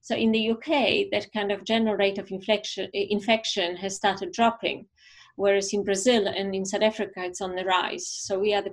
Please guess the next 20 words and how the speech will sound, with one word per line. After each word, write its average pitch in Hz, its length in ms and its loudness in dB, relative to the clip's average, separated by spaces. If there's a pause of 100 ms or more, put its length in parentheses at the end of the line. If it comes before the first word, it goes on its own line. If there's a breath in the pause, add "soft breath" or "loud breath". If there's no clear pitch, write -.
perfect 220 600 0 (320)
countries - 580 -4 (600 soft breath)
to, - 280 2
to 190 380 2
test. - 600 -2 (400 soft breath)
And 208 160 0
hopefully 220 580 0
that 202 220 0
means 202 420 -2
that 196 220 0 (200)
we 196 320 -4
also 202 460 0 (100)
are 190 200 -2
at 196 120 -2
the 196 80 -2
forefront 202 520 0
of 190 200 -6
the 185 80 -6
queue 180 580 0 (140)
for 180 500 0